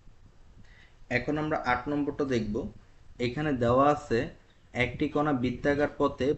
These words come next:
প্রতি মিনিটে তিনশো বার আবর্তন করে, পর্যায়কাল কত? তো এটা খুবই সহজ, T equal to two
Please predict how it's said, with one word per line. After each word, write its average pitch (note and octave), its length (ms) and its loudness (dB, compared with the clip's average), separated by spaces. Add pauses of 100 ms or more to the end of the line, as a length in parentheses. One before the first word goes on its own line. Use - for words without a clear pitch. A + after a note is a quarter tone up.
(140)
প্রতি D3 320 2 (140)
মিনিটে D3 360 2 (140)
তিনশো D3+ 380 2
বার C#3 200 6
আবর্তন C3 340 0 (100)
করে, B2 160 2 (260)
পর্যায়কাল C3+ 560 4 (120)
কত? A#2+ 180 -4 (680)
তো - 100 -2
এটা C3+ 220 4
খুবই C#3+ 300 6
সহজ, C#3 260 2 (220)
T - 20 -20 (200)
equal C#3 240 2 (140)
to C3 100 0 (1200)
two C#3+ 180 6